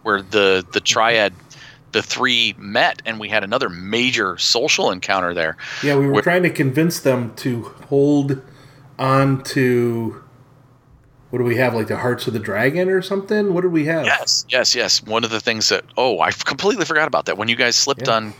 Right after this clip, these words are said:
Speaker 1: Calder, uh, I had given you guys a, um, in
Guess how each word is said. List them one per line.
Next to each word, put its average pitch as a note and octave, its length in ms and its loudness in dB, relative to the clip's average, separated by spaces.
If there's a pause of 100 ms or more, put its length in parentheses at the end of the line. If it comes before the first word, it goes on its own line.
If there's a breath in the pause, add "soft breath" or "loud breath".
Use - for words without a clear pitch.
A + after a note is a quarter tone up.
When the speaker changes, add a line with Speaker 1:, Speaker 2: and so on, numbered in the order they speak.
(140)
Speaker 1:
Calder, B2 540 0 (640 loud breath)
uh, A2 320 2
I G#2+ 80 2
had A#2 220 0
given D3 260 -4
you D3 100 -4
guys A2+ 560 0
a, G#2 400 0
um, G2+ 340 0
in A2 100 -2